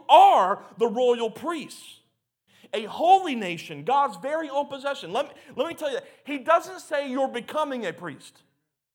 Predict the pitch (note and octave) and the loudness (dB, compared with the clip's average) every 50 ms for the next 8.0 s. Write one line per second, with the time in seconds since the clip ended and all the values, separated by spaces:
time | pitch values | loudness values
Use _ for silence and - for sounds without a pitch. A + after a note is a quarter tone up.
0 | _ _ _ _ _ _ _ _ _ _ _ _ _ _ _ _ _ _ - F#3 | _ _ _ _ _ _ _ _ _ _ _ _ _ _ _ _ _ _ -20 -10
1 | - A3 C#4 C#4+ C#4 - C4+ D#4+ E4 D#4 C#4 G#3+ F#3 F#3 F3 - F#3+ F#3 D#3 B2+ | -4 -2 -2 -2 0 2 2 4 4 4 2 0 -2 -8 -10 -12 -12 -12 -12 -12
2 | A#2+ - - - _ _ _ _ _ - - G3 F#3+ F3+ D3 F3+ C4 E4+ F4+ F4+ | -14 -20 -20 -20 _ _ _ _ _ -12 -8 -8 -8 -8 -6 -4 -4 -4 -2 -2
3 | F#4+ F#4+ E4+ D#4 C#4 C4+ A#3+ A#3 A#3 G#3+ F3 A#3 A3 G#3+ F#3+ F3+ G3 F3+ - F3+ | -4 -6 -6 -8 -8 -8 -8 -8 -8 -8 -10 -12 -12 -12 -10 -10 -12 -10 -10 -10
4 | E3 F3 A3+ D4 E4 D#4 D4+ C#4+ C#4 - - A#3+ G#3+ G3+ F#3 F3 E3+ E3+ - - | -10 -10 -10 -10 -10 -10 -12 -12 -14 -10 -8 -6 -4 -4 -4 -6 -10 -12 -16 -20
5 | A3+ - F3 A#3 C4 C#4 D4+ C#4 - C4+ B3 A#3 A3 G3+ F3+ E3+ - - _ - | -10 -4 -2 -2 -2 -2 -6 -12 -8 -6 -4 -4 -4 -6 -8 -10 -12 -16 _ -20
6 | - C#3 D3+ G3 A#3+ B3+ C#4 C#4+ C#4 C#4 B3+ - _ _ _ - B3 C#4 C4+ A3+ | -16 -12 -8 -8 -6 -6 -6 -8 -10 -12 -14 -16 _ _ _ 4 6 6 6 6
7 | G3 F#3+ F#3+ E3 - - - F3+ G3 F#3+ - - A#3+ B3 A3 D3+ - - - - | 2 0 0 -4 -8 -6 -4 -2 -2 -2 -4 -6 -6 -4 -6 -6 -10 -18 -20 -20